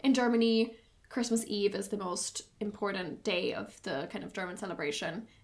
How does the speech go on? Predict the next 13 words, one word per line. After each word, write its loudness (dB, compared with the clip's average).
And, 0
but 2
yeah, 6
there's 6
no, 4
like, 2
Santa 0
Claus -4
coming -4
down 2
the -4
chimney -4
and 2